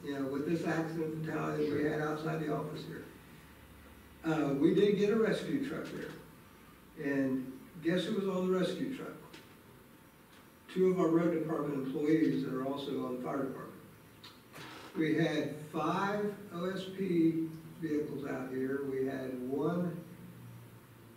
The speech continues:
Speaker 1: county sheriff vehicle out here, and we had one Village of Waynesville officer out here.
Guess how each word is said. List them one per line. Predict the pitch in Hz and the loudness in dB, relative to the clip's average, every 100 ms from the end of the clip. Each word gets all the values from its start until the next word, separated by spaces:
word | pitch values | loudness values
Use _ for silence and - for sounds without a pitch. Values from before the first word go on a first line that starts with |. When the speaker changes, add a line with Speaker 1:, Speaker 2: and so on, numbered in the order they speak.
| - - - - | -20 -20 -20 -10
Speaker 1:
county | 175 165 165 - | -2 0 0 0
sheriff | 175 160 151 139 - - - - - | 0 2 2 0 -2 -8 -12 -14 -6
vehicle | 143 143 139 135 | -2 -2 -2 -4
out | 131 131 | -4 -2
here, | 135 147 143 | -2 -2 -2
and | 135 | -2
we | 131 | -2
had | 139 139 131 | -2 -2 -2
one | 160 170 | 0 0
Village | 160 160 160 - | 2 2 2 0
of | |
Waynesville | 156 156 160 143 135 127 120 - - - - - - | -2 0 0 0 -2 -4 -6 -8 -14 -18 -20 -20 -12
officer | 135 131 127 135 131 | -8 -8 -6 -6 -4
out | 131 - | -4 -4
here. | 131 131 131 | -4 -4 -6